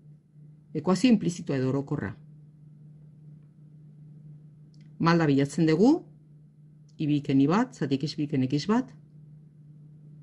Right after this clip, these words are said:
puntu aukeratu, eta puntu malda, esplizitua, eta inplizitua edo orokorra. C.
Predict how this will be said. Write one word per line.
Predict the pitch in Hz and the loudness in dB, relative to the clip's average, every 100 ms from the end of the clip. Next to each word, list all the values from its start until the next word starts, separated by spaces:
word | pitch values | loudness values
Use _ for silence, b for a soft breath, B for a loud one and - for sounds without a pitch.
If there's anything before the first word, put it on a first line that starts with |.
| - - - - | -20 -20 -16 0
puntu | 170 170 | 2 4
aukeratu, | 156 175 175 214 311 349 - - - - - - - - _ - - - - - - - - - - - - - | 2 2 2 4 4 2 -8 -20 -20 -20 -20 -20 -20 -20 _ -20 -20 -20 -20 -20 -20 -20 -20 -20 -20 -20 -18 -6
eta | - 370 277 330 - - - - - - - | -2 2 2 0 -10 -20 -20 -20 -20 -20 -4
puntu | 160 151 147 | -2 0 0
malda, | 175 214 269 294 320 - - | 2 2 2 2 0 -10 -18
esplizitua, | - - 151 - 139 196 247 302 311 - - - - | -18 -10 -8 -6 -4 0 2 2 0 -4 -20 -20 -6
eta | 196 190 | -2 0
inplizitua | 190 180 - - 160 | 0 -2 -6 -4 -2
edo | 143 | -2
orokorra. | 131 127 - - - - - - - - - - - - - - - - - - - - - - - - - | -4 -8 -12 -14 -18 -20 -20 -20 -20 -20 -20 -20 -20 -20 -20 -20 -20 -20 -20 -20 -20 -20 -20 -20 -20 -20 -4
C. | 208 151 | 0 0